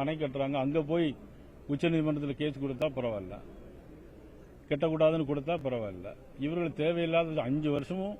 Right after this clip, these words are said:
மத்திய அரசு எதிர்த்து போராடிக்கிட்டே இருக்காங்க. அன்னைக்கு ஆரம்பிச்சது,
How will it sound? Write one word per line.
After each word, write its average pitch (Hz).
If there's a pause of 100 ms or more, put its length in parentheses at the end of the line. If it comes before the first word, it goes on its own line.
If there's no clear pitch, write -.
மத்திய 131
அரசு 147
எதிர்த்து 143
போராடிக்கிட்டே 147
இருக்காங்க. 131 (100)
அன்னைக்கு 127 (160)
ஆரம்பிச்சது, 139